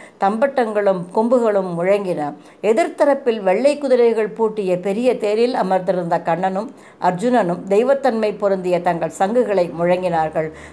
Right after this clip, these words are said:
பாஞ்சஜன்யம் என்ற சங்கை கண்ணன் ஊதினான். தேவதத்தம் என்ற சங்கை அர்ஜுனன் ஊதினான். அடலேறு பீமசேனன் பவுண்ட்ரம் என்ற தன் பெரிய சங்கை ஊதினான். எல்லா ஒலியும் துரியோதனாதிகளின் இதயத்தை பிளந்தது.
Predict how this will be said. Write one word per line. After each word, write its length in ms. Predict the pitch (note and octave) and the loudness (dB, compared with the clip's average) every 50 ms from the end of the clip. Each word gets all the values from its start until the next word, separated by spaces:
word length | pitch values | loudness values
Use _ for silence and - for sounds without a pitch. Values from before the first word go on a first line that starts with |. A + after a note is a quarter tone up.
| - - | -6 -2
பாஞ்சஜன்யம் 720 | G3 F#3+ F#3+ F#3 F3+ F#3+ E3+ F#3+ G3 G#3 G#3+ A3 A3 A3 | 0 2 2 2 0 0 2 2 2 2 2 0 0 0
என்ற 220 | G#3+ G3+ G3+ G3 F3+ | 0 0 0 -2 0
சங்கை 400 | F3+ G#3 G3+ G#3 G3+ G3+ F#3 F3 | 0 -2 -2 0 -2 -2 -2 -2
கண்ணன் 440 | - G#3 G#3 G#3+ A3 A3 A3+ A3 A#3+ | -2 -4 -2 -2 -2 -2 -2 -2 -2
ஊதினான். 400 | C4+ D4 D4 C#4+ C#4 A3+ F3+ E3+ - - - - - E3+ | 0 0 0 2 2 0 0 -2 -6 -12 -20 -20 -6 2
தேவதத்தம் 680 | F#3 G3+ A#3+ B3 B3+ C4 B3+ B3 B3+ - C4 B3+ C4 | 4 4 4 6 4 2 2 0 0 0 0 0 0
என்ற 200 | B3+ G#3+ - F3+ | 0 -2 -2 -4
சங்கை 400 | E3+ - G3 G3 F#3+ F#3 F#3 F3 | -4 -2 -4 -4 -2 -4 -4 -4
அர்ஜுனன் 480 | E3+ - E3+ E3+ - C4 C4 C4+ A3+ F3+ E3+ E3+ | -4 -4 -4 -4 -2 -2 -2 -2 -2 -2 -4 -6
ஊதினான். 440 | E3+ E3+ E3 E3 D#3+ D#3 D3+ D3+ - - - - - - | -6 -6 -4 -4 -4 -4 -4 -4 -8 -10 -16 -14 -6 -4
அடலேறு 520 | E3 G3 A#3 B3 C4 C4 B3 A3 G3 F#3+ F3+ | 0 0 2 4 6 4 4 4 2 0 2
பீமசேனன் 640 | F#3 G#3+ A3+ A#3+ A#3 A3 - A3 G3 F#3 F3+ F3 E3+ F3 | 4 4 4 4 2 2 2 0 0 0 0 0 0 2
பவுண்ட்ரம் 460 | G#3+ G#3+ A3 A#3+ A3 A#3+ B3+ B3+ B3+ | 2 4 4 4 2 2 2 2 2
என்ற 180 | B3 G#3 F3 F3 | 2 0 0 -2
தன் 240 | F3 F3+ E3+ D#3+ D#3+ | -2 -2 -2 -2 -2
பெரிய 280 | F#3 F#3 F#3 A3 A3 | -4 -4 -2 0 -2
சங்கை 420 | G#3+ - G3+ F3 E3+ F3 F3 F3+ F3+ | -2 -2 -4 -4 -2 -2 -2 -2 -2
ஊதினான். 460 | F3 F3 F3 F3+ F3 F3 E3 D3+ - - - - - - | -4 -4 -4 -2 -2 -2 -2 -4 -4 -8 -16 -20 -10 -4
எல்லா 440 | - A3+ C4+ D4 D4+ D4+ D4 C#4+ B3+ | -2 -2 0 2 4 4 6 6 4
ஒலியும் 440 | A#3 A#3 A#3+ B3+ B3+ B3 A#3 A3 | 4 2 2 0 0 0 0 0
துரியோதனாதிகளின் 1040 | F#3+ A3+ A#3 C4 C4 C4 B3 A#3 A3+ G#3+ G3+ G3 G3 F3 F#3+ F#3 F3+ F3+ F3+ F3+ E3+ | -2 -2 0 4 4 4 4 4 2 2 2 2 2 0 0 -2 -2 -2 -4 -2 -2
இதயத்தை 600 | F3+ F#3 G#3+ A3 - - A3 - F#3 E3+ D#3+ E3 - | 0 2 2 4 2 2 0 -2 -2 -2 -2 -2 -2
பிளந்தது. 560 | F#3+ F#3+ G3 G3 F3+ E3 E3 C3+ C#3+ D3 | 0 2 2 2 0 -4 -8 -8 -8 -10